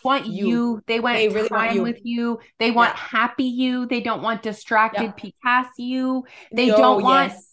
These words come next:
Speaker 1: the stressed out version of you that is so stressed about how much money they just spent on holiday
Speaker 2: Yeah.
Speaker 1: stuff. Like,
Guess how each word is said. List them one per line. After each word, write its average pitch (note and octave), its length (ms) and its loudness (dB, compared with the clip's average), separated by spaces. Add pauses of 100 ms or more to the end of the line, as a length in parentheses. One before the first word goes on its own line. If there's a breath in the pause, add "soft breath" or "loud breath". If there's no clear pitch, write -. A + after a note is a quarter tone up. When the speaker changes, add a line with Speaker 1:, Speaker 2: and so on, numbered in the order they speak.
(120)
Speaker 1:
the A#3+ 100 -2
stressed A#3+ 380 -2
out A#3 160 -2
version A#3 320 -6
of G#3 140 -10
you A#3 180 -6
that G#3 240 2 (120)
is G3+ 320 -2
so - 220 -6
stressed A#3 280 -4
about G3+ 140 0
how G3+ 60 -4
much F3 160 -6
money C4+ 360 0
they C4+ 160 -4
just C#4 260 -6
spent B3+ 480 -2
on A#3+ 160 -2
holiday A#3+ 360 0
Speaker 2:
Yeah. - 120 -6
Speaker 1:
stuff. A#3+ 320 -2
Like, G3+ 180 -8